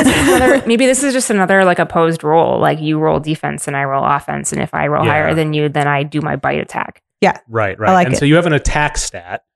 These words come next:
Speaker 3: but is what, is there any defense stat we've came up with the, for the party members?
Speaker 1: Nope.
Speaker 2: Oh,
Speaker 1: We just
Speaker 2: good.
Speaker 1: have H Ps, but maybe there should be a defense stat.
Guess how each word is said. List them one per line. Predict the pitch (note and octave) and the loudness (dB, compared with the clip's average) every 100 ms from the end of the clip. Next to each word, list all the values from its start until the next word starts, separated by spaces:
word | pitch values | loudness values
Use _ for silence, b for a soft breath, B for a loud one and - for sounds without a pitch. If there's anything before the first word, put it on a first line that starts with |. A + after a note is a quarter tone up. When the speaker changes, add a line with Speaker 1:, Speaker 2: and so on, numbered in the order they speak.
| _ _ _ | _ _ _
Speaker 3:
but | B2 | 0
is | C3 A#2+ | 0 2
what, | C#3+ D#3+ | 0 0
is | B2 | 0
there | C3+ | 2
any | C#3 | 2
defense | A#2+ A2 A2+ B2+ | 0 -2 -4 -4
stat | - D#3+ E3+ - | -4 -2 -2 -2
we've | F3 | -4
came | - F3+ | -2 -2
up | F3+ | -2
with | D#3+ | -4
the, | - C#3 | -2 -2
for | C3 | -4
the | B2+ | -2
party | C3+ D3 | 0 0
members? | F3+ A#3 - - _ _ _ - | -2 -4 -10 -20 _ _ _ 0
Speaker 1:
Nope. | C4+ - - | 0 0 0
Speaker 2:
Oh, | F#3 A3+ A3 E3+ D#3+ _ - | 2 4 4 2 -4 _ 0
Speaker 1:
We | G#3 | 4
just | G#3 | 6
Speaker 2:
good. | - | 4
Speaker 1:
have | G#3 | 4
H | A3 - | 0 -2
Ps, | - B3+ G#3 C#3+ D#3+ - - _ _ _ _ _ G3 | -4 0 0 0 -4 -10 -14 _ _ _ _ _ -2
but | F#3 | 0
maybe | G#3 A3 | 2 4
there | G#3 | 2
should | G#3+ | 2
be | F#3+ | 2
a | F3 | 2
defense | E3 - _ _ _ D#3+ C#3+ - | 0 -4 _ _ _ -4 -4 -6
stat. | - - C#3 C3 B2 - | -14 -12 -10 -8 -8 -10